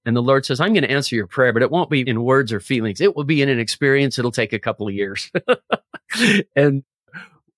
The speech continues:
we don't want that kind of answer, but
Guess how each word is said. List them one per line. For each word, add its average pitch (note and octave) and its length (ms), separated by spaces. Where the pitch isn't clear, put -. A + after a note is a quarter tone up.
we D3+ 160
don't D3+ 160
want D#3+ 200
that B2+ 180
kind B2 200
of G2+ 80
answer, G#2 480
but A2 300